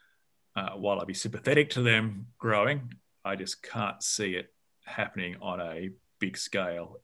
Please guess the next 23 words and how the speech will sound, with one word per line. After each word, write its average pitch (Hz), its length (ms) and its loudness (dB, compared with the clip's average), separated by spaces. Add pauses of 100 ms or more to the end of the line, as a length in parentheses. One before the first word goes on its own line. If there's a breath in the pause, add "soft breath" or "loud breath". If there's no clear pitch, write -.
(100)
anytime 87 720 -8
soon. 87 420 -8
And - 140 -14 (400 loud breath)
of - 60 -20
course, 127 160 4
it's 120 120 -2
not 170 140 12
as 131 100 10
if 139 100 8
the 120 80 4
public 120 360 4
universities 101 640 0
will 95 80 -12
be 87 220 -10
passive 98 420 -2
in 90 140 -8
response 90 420 -6
to - 100 -12
competition. 92 600 -8
They'll, 90 280 -6
they'll 98 220 -6
fight 87 260 -8
hard. 90 260 -12